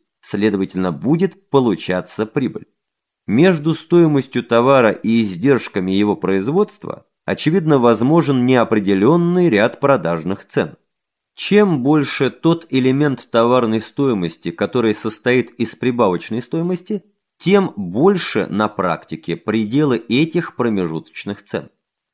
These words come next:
Этим объясняются не только повседневные явления конкуренции, как, например,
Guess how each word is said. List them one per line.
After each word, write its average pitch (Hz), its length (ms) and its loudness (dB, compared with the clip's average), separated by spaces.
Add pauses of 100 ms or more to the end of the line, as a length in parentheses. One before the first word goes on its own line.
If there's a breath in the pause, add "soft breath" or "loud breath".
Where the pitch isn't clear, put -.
(140)
Этим 180 640 0
объясняются 135 800 -2
не 147 180 0
только 113 540 -2
повседневные 101 920 -2
явления 90 480 -2
конкуренции, 165 760 0
как, - 380 -4
например, 151 440 2